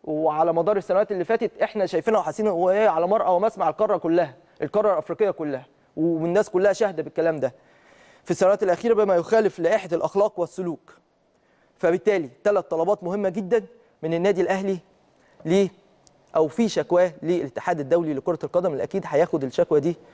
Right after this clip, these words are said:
موضع الاعتبار، وأكيد هيكون في نتائج إيجابية سواء للشكوى الأولى للاتحاد الأفريقي لكرة القدم أو الشكوى الثانية التدريجية،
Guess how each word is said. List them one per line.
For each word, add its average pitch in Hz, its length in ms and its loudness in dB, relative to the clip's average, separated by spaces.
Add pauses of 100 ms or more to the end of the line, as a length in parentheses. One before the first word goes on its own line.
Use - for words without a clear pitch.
(240)
موضع 165 260 2
الاعتبار، 135 540 -2 (480)
وأكيد 143 340 0
هيكون 170 360 -2
في 180 160 -6
نتائج 156 480 2
إيجابية 143 380 0
سواء 151 200 0
للشكوى 190 400 0
الأولى 165 360 -2 (260)
للاتحاد 143 340 -2
الأفريقي 147 400 -4
لكرة 160 280 0
القدم 190 280 -4
أو 151 120 -4
الشكوى 143 340 -2
الثانية 147 380 0 (640)
التدريجية، 175 680 0